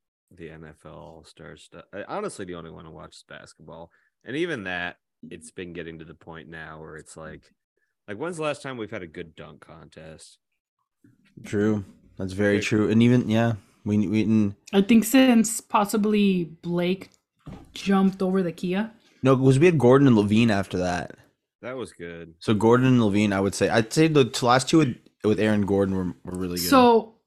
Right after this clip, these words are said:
Speaker 3: a lot of those, somebody has to win because it's in their contracts for their bonuses, right? So
Speaker 1: Is, is dunk contest a
Speaker 3: I,
Speaker 1: contract?
Speaker 3: I, I'm like, uh, the, well, that's why I'm like, I'm not sure,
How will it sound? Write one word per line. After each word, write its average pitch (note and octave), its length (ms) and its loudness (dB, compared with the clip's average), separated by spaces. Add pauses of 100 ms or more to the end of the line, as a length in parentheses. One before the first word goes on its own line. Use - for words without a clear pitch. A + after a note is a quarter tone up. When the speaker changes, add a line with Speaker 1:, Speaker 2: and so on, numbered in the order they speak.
(120)
Speaker 3:
a A#3 180 2
lot C4 320 6
of G4 220 -2
those, B3 760 0 (220)
somebody B3+ 520 4
has A3+ 420 -6
to A#3+ 140 -2
win G3+ 420 2
because G3 720 -6 (400)
it's G#3 180 0
in A3 200 8
their G3+ 140 8
contracts G3+ 880 2
for G3 220 -4
their E3 160 -2
bonuses, F3+ 800 -2
right? E3 480 2 (1120)
So F#3+ 340 2
Speaker 1:
Is, - 280 -16
is G#2 220 -16
dunk A2+ 240 -12
contest G3+ 580 -12
a F#2+ 220 -10 (200)
Speaker 3:
I, - 440 -20
Speaker 1:
contract? A#3 440 2
Speaker 3:
I, B3 100 6
I'm A#3+ 140 8
like, B3+ 160 6
uh, B3 140 2
the, A#3+ 160 6
well, A#3 140 4
that's C4 200 4
why D#4 120 4
I'm B3+ 160 4
like, A3+ 140 2
I'm A#3+ 140 6
not B3 200 4
sure, G3+ 580 -2